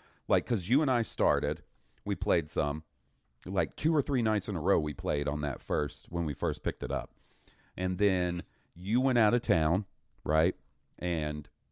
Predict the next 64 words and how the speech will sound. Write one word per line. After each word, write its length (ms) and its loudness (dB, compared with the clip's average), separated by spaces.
uh, 260 0
Will 320 4
and 120 4
I 140 2
started, 520 0
and 100 -4
we 220 -4
almost 420 2
got 220 -2
caught 260 0
up. 220 -6
And 100 -8
then 140 -4
you 140 -2
and 100 -2
I 100 0
played 300 -2
some 120 -10
more, 120 -2
and 100 -4
then 120 0
eventually 480 -6
Will 260 0
and 100 -2
I 280 -2
outpaced 600 -4
you 280 -4
and 140 -4
I 240 -2
and, 200 -8
and 260 -2
beat 200 -2
the 80 -4
game. 380 -2
So, 160 -6
like, 220 0
at 260 -4
different 380 2
points 280 2
of 80 -2
this 200 -2
game, 400 0
I 120 -2
was, 200 2
like, 180 2
the 100 -2
dude 280 -2
that 80 0
would 120 -2
be 120 0
like, 180 -2
"Hey, 140 0
watch 280 -2
out 180 -2
over 200 -4
there 160 -2
to 140 -8
the 100 -8
right. 260 -2
This 160 -10
thing's 300 -8
about 260 -8
to 80 -8
happen." 400 -6